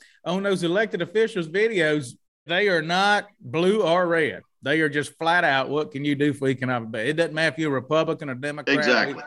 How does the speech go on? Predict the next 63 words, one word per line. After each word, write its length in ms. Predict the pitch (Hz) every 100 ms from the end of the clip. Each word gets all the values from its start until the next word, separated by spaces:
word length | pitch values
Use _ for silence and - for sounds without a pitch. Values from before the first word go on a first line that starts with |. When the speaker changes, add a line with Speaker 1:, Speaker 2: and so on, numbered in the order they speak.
| - - -
Speaker 1:
We, 120 | 147
we 40 | 156
have 140 | 139
sold 340 | - 156 156 156
them 140 | 139
to 60 | 127
both, 580 | 139 156 156 160 143
and 400 | - 139 139 139
we 120 | 143 151
very 240 | 151 160
much 260 | 156 156 -
designed 480 | 139 127 151 151 147
it 120 | 131
that 260 | 139 135
way. 200 | 123 107 80 -
And, 160 | 110 107
and 160 | 127 131
I've 160 | 139
always 380 | 139 143 139 131
told 280 | - 139 139
people, 400 | 139 135 123 117 _ _ _ _ _
some 180 | 156
of 60 | 151
the 60 | 135
best 340 | 156 180 180
elected 320 | 165 180 156
officials 300 | 147 170 143
I 120 | 160
ever 120 | 165 151
dealt 260 | 165 151
with 240 | 147 160 143
were 60 |
both 300 | 127 147 170
sides, 420 | - 165 165 185
and 100 | 156
some 140 | 131 160
of 60 |
the 60 | 147
worst 280 | 170 170 -
were 60 |
both 240 | 127 123 123
sides. 560 | - 131 143 175 196
<laughs> 0 |
So 160 | - 233
we 260 | 247 247 269
don't, 160 | 262
Speaker 2:
Absolutely. 380 | - - 156 214
Speaker 1:
we 60 | 226
don't 200 | 240 180
get 160 | 233
into 240 | 240 214 170
that, 320 | 175 185 147
but 120 | 165
those 260 | 170 214 208
things 320 | 220 214 175
are 80 | 170
really 240 | 185 202
designed 560 | 175 139 156 165 165 151
no 120 | 139
matter 260 | 143 143 127
what 220 | 143 135
you 180 | 131 131
are. 320 | 139 135